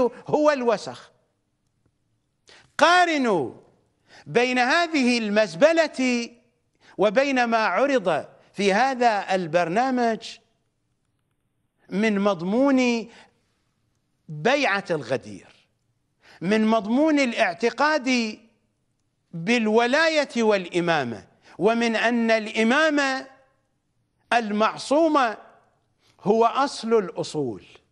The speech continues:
هو ديننا، هو حقيقة ديننا. قارنوا بين منطق محمد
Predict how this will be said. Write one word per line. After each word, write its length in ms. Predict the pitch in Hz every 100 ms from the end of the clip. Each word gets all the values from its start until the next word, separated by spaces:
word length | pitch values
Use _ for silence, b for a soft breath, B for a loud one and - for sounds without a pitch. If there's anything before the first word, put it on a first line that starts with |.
| -
هو 220 | 175 208
ديننا، 680 | 190 214 254 190 120 101 - _ _ b b
هو 160 | 185 190
حقيقة 680 | 160 180 262 247 214 - 156
ديننا. 560 | 165 170 120 95 - _ _ _ _ _ _ _ _ _ _ b b -
قارنوا 440 | 311 359 330 294
بين 380 | 247 233 220 208
منطق 560 | 220 339 349 330 -
محمد 880 | 226 190 - 269 254 214 165 147 104